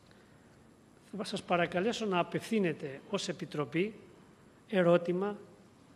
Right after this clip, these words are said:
γραπτός ή άλλος, εγώ θέλω να μείνει στα πρακτικά, στον κύριο Μαρτίνη, στον κύριο Μαρτίνη.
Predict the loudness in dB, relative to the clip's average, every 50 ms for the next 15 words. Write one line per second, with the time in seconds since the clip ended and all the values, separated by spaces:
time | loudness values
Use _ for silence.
0 | -14 -8 -8 -8 -8 -4 0 0 0 0 0 0 2 4 6 6 6 4 2 0
1 | -2 -2 -4 -2 -2 0 0 2 2 2 2 0 0 2 2 0 0 0 -4 2
2 | 6 6 6 6 4 -2 -10 -12 -12 -10 -10 0 2 2 6 6 8 10 10 10
3 | 12 10 10 10 10 8 8 8 6 2 -2 -2 -2 0 2 4 4 4 6 6
4 | 6 4 6 4 4 4 4 0 -4